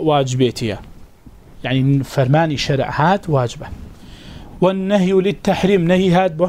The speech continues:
حرامێتیە. والصحة لە عەقدەکانە، لە گرێبەستەکانە، گرێبەستێک سەیرت کرد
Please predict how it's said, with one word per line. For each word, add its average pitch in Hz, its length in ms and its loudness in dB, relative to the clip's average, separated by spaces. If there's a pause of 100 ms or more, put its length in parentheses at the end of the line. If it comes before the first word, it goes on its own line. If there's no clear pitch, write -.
حرامێتیە. 120 640 0 (1700)
والصحة 185 680 0 (140)
لە 147 140 2
عەقدەکانە، 165 640 0
لە 147 100 4
گرێبەستەکانە، 147 840 2 (400)
گرێبەستێک 156 580 2 (340)
سەیرت 165 260 0
کرد 170 180 0